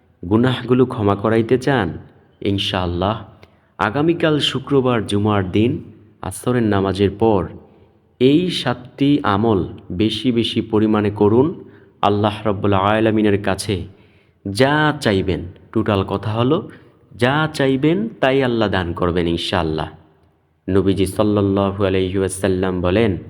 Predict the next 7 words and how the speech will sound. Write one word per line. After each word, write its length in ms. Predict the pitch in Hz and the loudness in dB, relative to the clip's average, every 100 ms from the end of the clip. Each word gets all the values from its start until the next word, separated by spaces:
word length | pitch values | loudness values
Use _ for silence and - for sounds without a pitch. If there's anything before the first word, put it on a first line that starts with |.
| - - - _ _ 98 | -20 -20 -20 _ _ -2
জুমার 500 | 113 139 147 135 98 | 2 2 2 2 0
দিনটা 340 | 110 113 120 | 0 2 0
হলো 480 | 110 110 131 175 - - - _ _ - | 2 2 2 0 -6 -18 -20 _ _ -2
ঈদের 380 | 117 131 131 | 2 4 4
দিন। 340 | 107 95 80 85 82 - _ _ | 4 2 0 -6 -14 -20 _ _
কোথাও 340 | - 101 104 101 | -2 0 2 2
এসেছে, 520 | 95 - 107 151 202 | 0 -2 -4 -4 -4